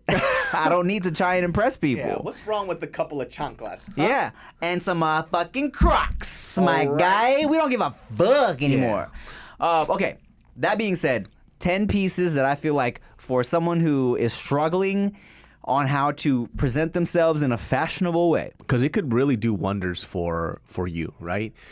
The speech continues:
Speaker 2: And I, and I feel like for me as a comic, I've never really cared as much.
Speaker 1: Mm-hmm.
Speaker 2: And, but if I have to, I do it. And I, it does make me feel good.
Speaker 1: Mm-hmm.
Speaker 2: But when you're a comic and you're kickboxing half the time, you ain't trying to fucking, <laughs> you
Speaker 1: Who,
Speaker 2: sweat
Speaker 1: who
Speaker 2: all
Speaker 1: gives a
Speaker 2: the
Speaker 1: fuck,
Speaker 2: Yeah.
Speaker 1: right? We're married. Like, who,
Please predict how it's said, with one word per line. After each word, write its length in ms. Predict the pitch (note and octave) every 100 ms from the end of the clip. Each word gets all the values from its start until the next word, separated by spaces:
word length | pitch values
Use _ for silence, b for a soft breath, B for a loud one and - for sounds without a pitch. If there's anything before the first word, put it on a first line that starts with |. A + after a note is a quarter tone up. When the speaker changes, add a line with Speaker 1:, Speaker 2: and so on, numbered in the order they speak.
| B D3
Speaker 2:
And 100 | D#3+
I, 140 | F3 E3+
and 120 | F#3
I 20 |
feel 180 | F3+ F#3
like 160 | D#3+ C#3+
for 100 | C3
me 160 | C#3+
as 100 | A#2+
a 40 | G#2+
comic, 440 | - A#2+ B2+ - B B
I've 140 | A#2 A#2
never 280 | G#2+ A2+ A#2
really 260 | A2+ G#2
cared 340 | - A#2+ G#2 F#2
as 260 | F#2 G2 G#2+
much. 320 | A#2 C3 - -
Speaker 1:
Mm-hmm. 200 | A2+ G#2
Speaker 2:
And, 180 | A2 G2+
but 120 | A#2
if 120 | A#2
I 60 | G#2+
have 280 | - A#2 -
to, 120 | A#2
I 80 | G2
do 240 | G2 A#2
it. 140 | D3 -
And 120 | A2+ A#2+
I, 60 | C3
it 140 | - B2
does 220 | D3 C#3
make 180 | C3 B2+
me 60 |
feel 240 | A2+ B2 A2+
good. 340 | A#2 B2+ F2+ -
Speaker 1:
Mm-hmm. 260 | G2+ G2 G2
Speaker 2:
But 100 | C3
when 140 | D3+
you're 100 | G#3
a 60 | E3
comic 340 | - B2+ C3
and 80 | G#2+
you're 100 | B2
kickboxing 520 | - B2 - G#2+ A2
half 160 | G#2 G2
the 60 | -
time, 280 | A2 G2+ G#2
you 100 | F3
ain't 120 | B2+
trying 140 | - F#2
to 40 |
fucking, 300 | - - G#2 - C5
<laughs> 200 | B4+ F4
you 140 | C#4+ C#4
Speaker 1:
Who, 40 |
Speaker 2:
sweat 320 | D4 C3+ G#2+ C3
Speaker 1:
who 60 |
Speaker 2:
all 60 | E3+
Speaker 1:
gives 100 | G#2+
a 20 |
Speaker 2:
the 60 | -
Speaker 1:
fuck, 160 | - -
Speaker 2:
Yeah. 160 | - B2
Speaker 1:
right? 160 | D3 -
We're 160 | F#3
married. 380 | F3 B2 D3+ E3
Like, 180 | G#2+ G#2+
who, 140 | F#3